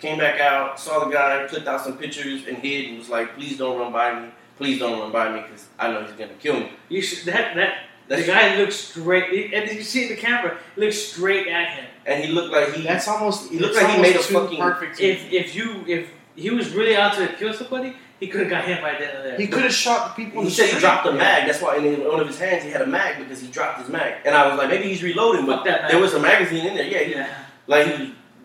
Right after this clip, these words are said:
Speaker 1: acting very, very amateur. This whole thing was an amateur shit show, which led his parents to believe that it was
Speaker 3: He went
Speaker 1: on purpose.
Speaker 3: Yeah, he wanted to do suicide.
Speaker 1: Because, like I said, I don't know if he did fire back. And he shoot, and you saw the, like you said, the rounds. They were way the fuck up there.
Speaker 3: I was gonna ask that.
Speaker 1: And his, his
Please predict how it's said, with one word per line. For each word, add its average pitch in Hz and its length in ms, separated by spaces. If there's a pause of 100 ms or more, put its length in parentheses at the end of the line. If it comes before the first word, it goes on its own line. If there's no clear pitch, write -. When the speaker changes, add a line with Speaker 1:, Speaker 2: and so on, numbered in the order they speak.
(160)
Speaker 1:
acting 165 360
very, 160 580
very 151 300
amateur. 127 420
This 127 120
whole 160 220
thing 147 220
was 120 100
an 123 80
amateur 123 360
shit - 200
show, 107 260 (320)
which 135 360
led 135 380
his 127 340
parents 180 480
to 123 60
believe 117 480 (880)
that 110 400 (320)
it 120 80
was 117 180
Speaker 3:
He 151 60
went 139 120
Speaker 1:
on 123 120
purpose. - 400 (100)
Speaker 3:
Yeah, 123 240
he 131 60
wanted 143 140
to 131 60
do 131 80
suicide. 131 300
Speaker 1:
Because, 135 140
like 131 120
I 127 80
said, 214 140
I - 80
don't 202 180
know 208 120
if 220 60
he 220 120
did 262 120
fire 147 240
back. - 180 (540)
And 139 200
he 185 60
shoot, 185 300
and 165 120
you - 60
saw 233 320
the, 139 120
like 131 220
you 147 60
said, 185 180
the 135 100
rounds. - 380
They - 60
were - 140
way 156 160
the 139 80
fuck 131 180
up - 120
there. 131 280
Speaker 3:
I 214 80
was 294 100
gonna 277 120
ask 262 320
that. 156 240
Speaker 1:
And 135 100
his, 165 120
his 175 200